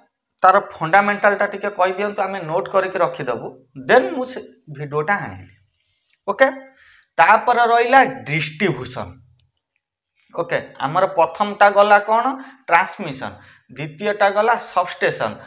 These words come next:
ଆଉ ତୃତୀୟ ଗ-, ହଉଛି କ'ଣ ନା ଡିଷ୍ଟ୍ରିବ୍ୟୁସନ। ତ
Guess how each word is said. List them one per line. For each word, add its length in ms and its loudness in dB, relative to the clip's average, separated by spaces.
ଆଉ 120 -6
ତୃତୀୟ 600 -6
ଗ-, 340 0
ହଉଛି 240 -6
କ'ଣ 240 -4
ନା 160 -2
ଡିଷ୍ଟ୍ରିବ୍ୟୁସନ। 800 -10
ତ 20 -6